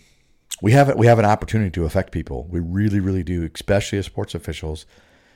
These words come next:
Even though we don't believe we are doing it, we have an opportunity to affect eleven-year-old ball boys. We have an effect to, to,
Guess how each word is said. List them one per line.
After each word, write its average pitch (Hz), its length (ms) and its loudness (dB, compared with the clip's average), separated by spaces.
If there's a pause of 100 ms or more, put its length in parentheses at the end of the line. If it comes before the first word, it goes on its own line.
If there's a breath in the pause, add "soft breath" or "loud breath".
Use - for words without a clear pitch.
(280 soft breath)
Even 98 240 0
though 95 140 2
we 92 140 0
don't 90 220 -4
believe 92 600 -2
we 95 260 -2
are 90 100 2
doing 92 300 -2
it, - 140 -6
we 87 100 -4
have 95 140 -2
an 85 80 -4
opportunity 82 460 -6
to - 160 -10
affect - 440 -6 (100)
eleven-year-old 87 520 -2
ball 82 200 -2
boys. 73 380 -12 (500 soft breath)
We 104 80 0
have 92 140 4
an 92 60 0
effect 87 320 -6
to, - 260 -6
to, 82 580 -6